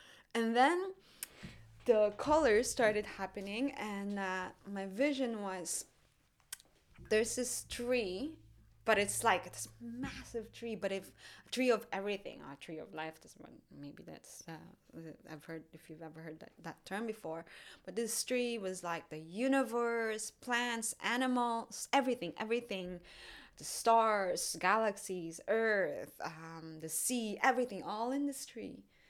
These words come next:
And, uh, I'm part of this tree. It's, um, maybe before I was born or something, I don't know.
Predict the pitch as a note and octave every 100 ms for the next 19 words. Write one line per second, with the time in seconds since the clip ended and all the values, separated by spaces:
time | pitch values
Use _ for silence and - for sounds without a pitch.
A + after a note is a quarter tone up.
0 | _ _ _ G#3 G3 G3 G3 F#3 F3+ F3
1 | E3+ F3+ - _ - G3+ G3 F#3+ _ -
2 | C4+ - - F3 E3+ E3+ - - E3+ F3
3 | B3 - - F#3+ - - G#3 F#3+ F#3 F3+
4 | F3+ - F3+ G#3+ A3+ F#3 E3+ - E3+ E3
5 | E3 D#3 E3 E3 F3 F#3+ F#3+ F3 F3 F#3
6 | F3 F#3+ F3+ E3 D#3+ D#3 D#3 D3+ F#3+